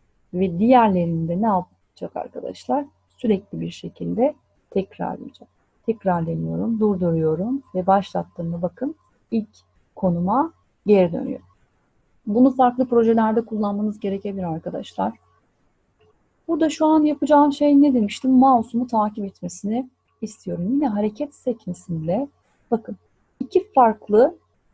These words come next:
şekilde yapabileceğim kod bloğum var.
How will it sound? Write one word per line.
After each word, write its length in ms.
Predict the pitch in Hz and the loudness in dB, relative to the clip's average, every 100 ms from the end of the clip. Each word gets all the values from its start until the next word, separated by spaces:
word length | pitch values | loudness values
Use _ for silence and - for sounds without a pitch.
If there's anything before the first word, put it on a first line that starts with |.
| _ | _
şekilde 840 | - - 220 - 190 180 185 247 320 _ | -10 -6 -6 -4 -6 -2 0 0 -4 _
yapabileceğim 720 | 202 208 202 185 185 208 254 254 | -6 -4 -4 -6 -6 -2 -2 0
kod 320 | 269 254 190 | 0 0 0
bloğum 400 | 170 165 160 165 | -4 -4 -4 -8
var. 160 | 196 | -12